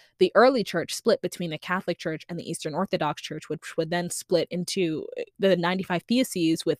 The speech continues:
Lutherans. And then, you know, you've got Baptists and Methodists, and everybody has their different way of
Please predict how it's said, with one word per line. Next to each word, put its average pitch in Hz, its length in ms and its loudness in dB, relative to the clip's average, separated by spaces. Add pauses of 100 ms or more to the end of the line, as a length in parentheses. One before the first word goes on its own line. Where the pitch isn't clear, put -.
Lutherans. 143 680 -2
And 170 180 -4
then, 135 240 -4 (400)
you 208 180 6
know, 151 200 2
you've 175 240 0
got 160 320 2
Baptists 175 600 2
and 165 260 0
Methodists, 175 720 0
and 143 180 -6
everybody 180 360 0
has 170 260 -4
their 160 120 -2
different - 340 -10
way 165 160 -4
of - 80 -6